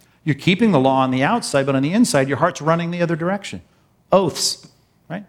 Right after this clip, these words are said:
Bible says that the oaths, yeah, to make an oath, make a commitment, do all that.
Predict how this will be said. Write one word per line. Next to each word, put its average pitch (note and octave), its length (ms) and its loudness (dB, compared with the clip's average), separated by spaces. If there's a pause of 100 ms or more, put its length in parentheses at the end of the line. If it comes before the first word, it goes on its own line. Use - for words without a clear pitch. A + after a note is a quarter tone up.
(140)
Bible F#3+ 220 2
says D3+ 220 -4
that E3+ 120 0
the D3+ 140 0
oaths, F#3+ 320 2
yeah, F3+ 180 2
to C#3 220 -8
make F3 240 -2
an F#3 80 0
oath, F#3 260 2
make F3 140 0
a F#3 40 2
commitment, F#3 460 -2
do F#3 160 4
all F#3 140 4
that. F#3+ 160 2